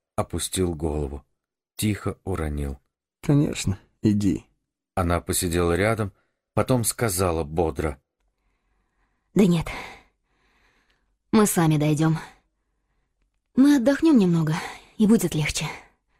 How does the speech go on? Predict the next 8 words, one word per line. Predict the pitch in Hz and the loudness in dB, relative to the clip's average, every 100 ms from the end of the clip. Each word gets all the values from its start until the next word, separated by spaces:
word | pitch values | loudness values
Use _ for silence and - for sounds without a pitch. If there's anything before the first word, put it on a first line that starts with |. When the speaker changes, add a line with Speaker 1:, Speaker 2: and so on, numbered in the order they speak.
| _ _ _ _ | _ _ _ _
Speaker 3:
Да?" | 175 240 - - _ _ _ _ _ _ _ - | 2 2 -2 -14 _ _ _ _ _ _ _ -4
Speaker 1:
По-прежнему | 98 107 107 95 104 98 | -2 2 0 2 -2 0
не | 101 | 0
глядя, | 92 107 123 113 120 | 0 0 0 0 -2
Эгерт | 127 107 104 90 | -2 -2 -4 -4
взял | 90 107 110 | -4 -2 -2
ее | 98 104 92 101 | -2 -4 -2 -2
руку. | 104 95 - 71 | -2 -4 -6 -10